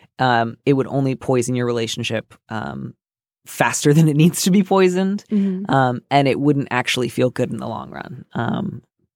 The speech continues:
Speaker 2: Especially if you want to continue being there for your niece, 'cause they're always going to be her family, as
Speaker 1: Right.
Speaker 2: they are yours, and she probably already has a pretty complex relationship with them.
Speaker 1: It, it sounds like she's in an incredibly difficult situation, and I, I don't know if you're familiar with the expression, like, crabs in a bucket.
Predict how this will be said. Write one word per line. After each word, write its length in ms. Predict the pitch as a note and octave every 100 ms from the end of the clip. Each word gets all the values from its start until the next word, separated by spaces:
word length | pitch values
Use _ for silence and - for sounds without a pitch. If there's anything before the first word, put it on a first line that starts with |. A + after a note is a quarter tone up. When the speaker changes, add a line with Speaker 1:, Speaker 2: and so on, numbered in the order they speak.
| -
Speaker 2:
Especially 420 | A3+ - C4 -
if 100 | G#3+
you 100 | G3+
want 220 | F#3+ F#3+ -
to 80 |
continue 440 | - F#3+ - D#3+ E3
being 280 | E3+ E3 -
there 180 | -
for 140 | - -
your 160 | F3
niece, 260 | F3 G#3+ -
'cause 320 | - G3+ G3 - - - - F#3+ - -
they're 240 | F#3 A3
always 360 | F3+ G3 F3+ -
going 160 | E3+
to 40 | D#3+
be 120 | -
her 160 | G3 F3+
family, 520 | - E3 F3 F3+ G#3+
as 140 | - F3
Speaker 1:
Right. 80 | -
Speaker 2:
they 80 |
are 100 | F3+
yours, 480 | F3 F3 F3+ F#3 F3 -
and 380 | F#3 F#3 F3+ F3+
she 140 | -
probably 280 | F#3+ F3+ F3
already 240 | D3+ C#3 -
has 100 | -
a 40 |
pretty 200 | - -
complex 520 | - G3 E3+ - -
relationship 540 | - C#2+ - - - - -
with 80 |
them. 300 | - - A3 -
Speaker 1:
It, 240 | G3 G3 -
it 160 | D#3+
sounds 300 | - E3 D3
like 100 | C#3+
she's 240 | - C#3 C3+
in 80 | C3
an 80 |
incredibly 500 | B2 B2 B2+ A#2+ B2+
difficult 440 | B2 - - C#3+ -
situation, 520 | B2 D3+ C#3+ - C3
and 140 | B2
I, 160 | C#3 -
I 120 | -
don't 140 | C#3+ D#3
know 60 |
if 120 | D3+ C#3
you're 80 |
familiar 360 | C3 C3 B2+ B2+
with 120 | B2
the 80 | B2
expression, 480 | A#2+ - B2+ - A#2+
like, 160 | - -
crabs 400 | - A2+ A#2 -
in 100 | A#2+
a 60 |
bucket. 460 | - - - -